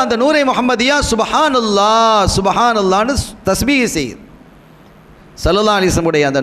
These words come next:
நூர் தஸ்பீஹ் செய்ததன் காரணத்தினால் இந்த ஆள்காட்டி விரலுக்கு முசப்பஹான்னு பேர், தஸ்பீஹ் செய்யக்கூடிய விரல்னு பேர் வந்தது. அதனால தான் அஷ்ஹது அல்லா இலாஹ இல்லல்லாஹ்னு இந்த விரலை உயர்த்துறோமா இல்லையா?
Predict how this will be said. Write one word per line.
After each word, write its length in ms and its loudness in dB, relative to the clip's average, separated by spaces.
நூர் 200 2
தஸ்பீஹ் 440 0
செய்ததன் 480 0
காரணத்தினால் 580 0
இந்த 140 0
ஆள்காட்டி 560 -2
விரலுக்கு 320 0
முசப்பஹான்னு 880 0
பேர், 160 2
தஸ்பீஹ் 400 0
செய்யக்கூடிய 420 2
விரல்னு 360 0
பேர் 200 2
வந்தது. 200 -6
அதனால 260 2
தான் 120 -2
அஷ்ஹது 220 -2
அல்லா 140 2
இலாஹ 240 2
இல்லல்லாஹ்னு 360 0
இந்த 80 0
விரலை 240 2
உயர்த்துறோமா 460 0
இல்லையா? 280 0